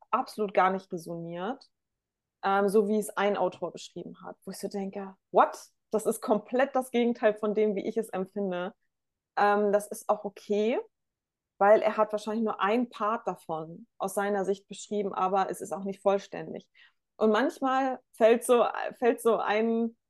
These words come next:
fällt der Groschen irgendwie und man denkt,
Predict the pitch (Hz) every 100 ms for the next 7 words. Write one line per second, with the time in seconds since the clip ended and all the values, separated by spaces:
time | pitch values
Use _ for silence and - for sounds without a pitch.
0 | _ _ _ _ _ 240 262 233 - 202
1 | 202 208 185 190 196 190 202 214 220 -
2 | 208 208 196 208 202 208